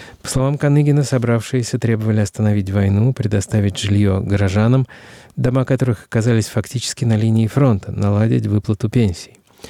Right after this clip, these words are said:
Участники акции, жители Киевского района в районе и района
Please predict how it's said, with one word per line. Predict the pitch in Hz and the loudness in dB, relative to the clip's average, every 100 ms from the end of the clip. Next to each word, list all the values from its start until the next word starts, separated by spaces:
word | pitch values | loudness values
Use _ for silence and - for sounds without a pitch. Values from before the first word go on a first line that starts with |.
| - - - - | -20 -20 -18 -4
Участники | 143 151 160 139 | -2 0 -2 0
акции, | 120 113 - 127 | 0 0 -6 -6
жители | 113 107 113 113 | -4 -2 -2 -2
Киевского | - 107 - 117 | 0 -2 -2 -2
района | 107 107 107 104 | 0 2 2 2
в | |
районе | 104 104 101 98 - _ _ _ _ | 2 2 2 0 -4 _ _ _ _
и | 277 160 123 | -2 2 4
района | 113 110 101 104 | 2 2 0 -4